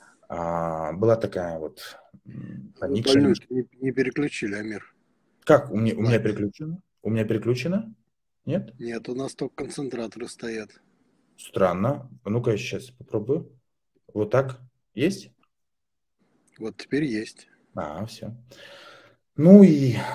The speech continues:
Speaker 1: я взял её все маркёры крови, ферритин, интерлейкин шесть, и там было сильное воспаление после осмотра, э, опять-таки.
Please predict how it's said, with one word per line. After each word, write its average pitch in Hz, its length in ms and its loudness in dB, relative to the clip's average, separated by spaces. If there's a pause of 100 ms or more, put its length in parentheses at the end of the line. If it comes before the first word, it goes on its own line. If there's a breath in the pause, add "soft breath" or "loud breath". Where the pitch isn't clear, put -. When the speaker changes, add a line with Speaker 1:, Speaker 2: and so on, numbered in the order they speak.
(180)
Speaker 1:
я 131 260 8
взял 120 360 4
её 113 180 0
все 123 240 -4
маркёры 107 420 -2
крови, 190 380 6
ферритин, 113 500 0
интерлейкин 95 560 -2
шесть, 123 320 -2
и 104 60 -10
там 98 180 -6
было 92 180 -6
сильное 104 320 -8
воспаление 131 840 -4
после 120 220 -4
осмотра, 101 400 -8 (140)
э, - 100 -16
опять-таки. - 720 -14